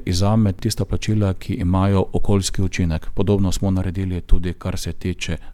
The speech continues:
drugega stebra, torej okoljskih plačil iz kot, kot kopop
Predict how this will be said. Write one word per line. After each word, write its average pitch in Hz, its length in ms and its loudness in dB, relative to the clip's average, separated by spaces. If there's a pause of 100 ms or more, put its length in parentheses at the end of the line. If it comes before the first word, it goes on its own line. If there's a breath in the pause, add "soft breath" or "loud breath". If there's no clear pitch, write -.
drugega 117 340 4
stebra, 113 380 2
torej 98 260 0
okoljskih 95 440 -2
plačil 92 420 -2 (160)
iz 87 300 0 (140)
kot, - 160 2
kot - 180 0 (100)
kopop - 500 2